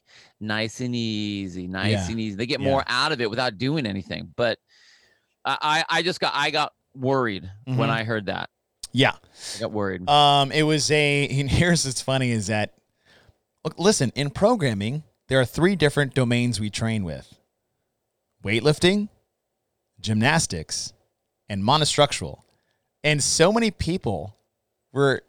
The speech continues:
Speaker 2: getting annoyed by hearing the term monostructural. And it
Speaker 1: Oh,
Speaker 2: was
Speaker 1: I, I heard that.
Speaker 2: hilarious to me.
Speaker 1: If you say that one more time.
Speaker 2: Yeah. I was like,
Speaker 1: <laughs>
Speaker 2: "You, you don't bitch when you hear weightlifting. You don't bitch when you
Speaker 1: Yeah.
Speaker 2: hear gymnastics because you're used to hearing that."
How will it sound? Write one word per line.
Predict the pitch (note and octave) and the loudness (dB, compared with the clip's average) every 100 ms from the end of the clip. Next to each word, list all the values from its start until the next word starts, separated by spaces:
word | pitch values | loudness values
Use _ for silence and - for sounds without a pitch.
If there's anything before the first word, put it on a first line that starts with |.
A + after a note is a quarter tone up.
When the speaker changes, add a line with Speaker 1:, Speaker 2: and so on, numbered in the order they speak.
| A#2 | -2
Speaker 2:
getting | C#3+ D#3 | 0 2
annoyed | C#3+ B2+ C#3 D#3+ D3 A2+ | 0 2 6 6 6 2
by | A#2 | 0
hearing | A#2 C3 C#3+ C#3 | 0 0 0 0
the | A#2+ | -2
term | - D3 C#3 B2 | -2 0 0 0
monostructural. | G#2 C3 C3 - B2+ B2+ - D#2 - _ - | 2 2 2 2 0 0 -4 -8 -10 _ 0
And | D#3+ | 4
it | E3+ | 4
Speaker 1:
Oh, | |
Speaker 2:
was | E3 B2+ - | 4 2 2
Speaker 1:
I, | D#3+ | 2
I | |
heard | D3+ | 2
that. | C#3+ | 4
Speaker 2:
hilarious | D3+ G3+ A3 C3+ A2+ | 4 6 4 2 0
to | - A2+ | -2 -2
me. | F2 C#2+ - _ _ _ _ - | -4 -8 -14 _ _ _ _ -6
Speaker 1:
If | C3 C#3+ | -4 -2
you | D#3+ | -2
say | - F3 D#3 | 2 2 2
that | A#2 G2+ | 0 0
one | A2+ C#3+ | -2 0
more | D#3+ | -2
time. | E3+ C#3+ C#3 | -2 0 2
Speaker 2:
Yeah. | D3 G2 - | 2 0 2
I | C#3 | 4
was | D3 | 4
like, | D#3 B3 - | 2 0 0
Speaker 1:
<laughs> | D#3 | 6
Speaker 2:
"You, | A3 G#3 D#3 E3 E3+ - - _ - | 8 10 8 6 0 -4 -12 _ 4
you | E3+ | 6
don't | A3+ - A2+ | 6 2 -4
bitch | C3+ D3+ - - - _ - | 2 2 2 -2 -4 _ -4
when | C3 | 0
you | B2+ | 2
hear | B2+ A2+ | 2 2
weightlifting. | G#2 F3 D3 G#2+ A2 C#3 F3+ - _ _ _ | 0 -2 -2 -4 -4 -4 -6 -12 _ _ _
You | G2+ | -4
don't | G#2 A2 E2+ | 0 0 0
bitch | B2 - | 0 0
when | C3 | 0
you | C3+ | 2
Speaker 1:
Yeah. | |
Speaker 2:
hear | D3 | 2
gymnastics | C#3+ D#3 F3 G3 - - | 2 0 0 0 -2 -4
because | - C3 C#3+ B2 | -2 4 4 4
you're | B2+ B2+ | 2 2
used | A2+ G2+ B2 C#3+ - | 2 2 2 2 -2
to | G#2+ | -2
hearing | G2 C3+ E3 A2 | -2 -2 -2 -4
that." | D2 - | -8 -14